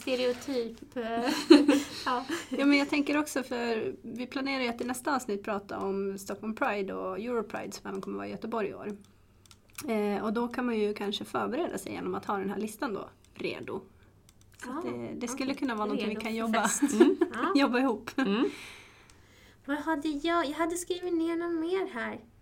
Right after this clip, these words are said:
Speaker 1: Ja, men det var lite andra saker jag tyckte var roliga. Jag, jag tyckte ju de här Hungry Hearts, eh, som var med i norska melodifestivalen, de tyckte jag var jätteroliga. Jag vet inte om ni har sett, hört dem.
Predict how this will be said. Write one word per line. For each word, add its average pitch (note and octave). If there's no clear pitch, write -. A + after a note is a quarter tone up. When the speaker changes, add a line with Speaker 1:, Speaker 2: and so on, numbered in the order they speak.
Speaker 1:
Ja, C#4
men D4
det D4+
var D#4+
lite D#4+
andra C4
saker A#3
jag G#3+
tyckte G#3
var G#3
roliga. B3
Jag, B3
jag C4+
tyckte B3
ju A3+
de A3
här G3+
Hungry A#3+
Hearts, -
eh, G#3
som G#3
var G#3+
med G#3
i G3
norska A#3+
melodifestivalen, A#3
de G#3+
tyckte A3+
jag A3+
var F#3+
jätteroliga. A#3+
Jag -
vet C4+
inte A#3+
om A#3
ni A3+
har A3
sett, -
hört B3+
dem. G#3+